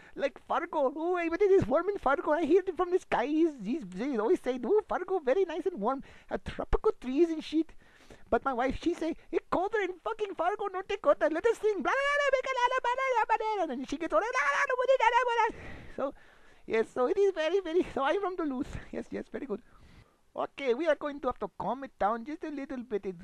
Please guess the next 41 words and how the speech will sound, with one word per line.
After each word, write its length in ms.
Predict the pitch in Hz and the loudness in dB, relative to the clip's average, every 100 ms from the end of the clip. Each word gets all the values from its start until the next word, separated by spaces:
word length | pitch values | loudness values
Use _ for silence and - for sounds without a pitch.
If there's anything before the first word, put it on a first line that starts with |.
| 185 | -6
oh, 200 | 226 226 | -4 -4
we, 160 | 202 220 - | -6 -8 -10
we 60 | 190 | -8
got 160 | 240 | -6
little 220 | 180 233 | -6 -6
wired 420 | 147 135 254 214 208 | -6 -6 -4 -6 -6
there 180 | 208 208 208 - | -8 -10 -14 -10
talking 320 | 180 202 240 | -10 -10 -12
about 260 | 220 208 208 - | -10 -6 -6 -8
Duluth 340 | 202 156 190 - | -10 -8 -8 -6
and 160 | 185 | -10
Fargo. 420 | - 147 202 196 190 - _ _ _ | -6 -8 -6 -8 -8 -12 _ _ _
I 120 | - 208 | -10 -6
know 220 | 247 247 | -2 -2
everybody 560 | 226 220 285 254 254 | -2 -6 -6 -6 -4
is 100 | 233 | -6
wondering, 480 | 175 160 202 220 190 - | -6 -8 -6 -6 -6 -8
"Oh 140 | 240 320 | -6 -4
my 160 | 320 302 | -6 -2
goodness, 340 | 214 277 254 - - | -2 -2 -6 -10 -8
where 160 | 156 | -6
is 100 | 285 | -6
this 160 | - 269 - | -6 -10 -6
Duluth?" 500 | 233 147 208 - - _ _ - | -4 -4 -6 -10 -20 _ _ -4
Oh, 140 | 165 | 0
it 160 | 180 185 220 | 2 0 -4
is 140 | 170 | -10
very 240 | 156 220 | -8 -8
far 240 | - 226 226 | -4 0 0
away. 400 | 196 185 190 156 | 0 -2 -2 -2
Oh, 140 | 220 226 | -4 -4
very, 300 | 208 190 196 | -2 -4 -4
very 240 | 202 190 - | -8 -8 -4
far. 200 | 170 160 - _ _ _ _ - | -4 -4 -12 _ _ _ _ -8
You 100 | 214 | -4
have 160 | 247 | -4
to 80 | - | -4
get 240 | 214 240 254 | -8 -2 -2
on 120 | 196 | -2
Greyhound 480 | 180 208 202 208 160 | -4 -4 -4 -4 2
bus 220 | 202 | 2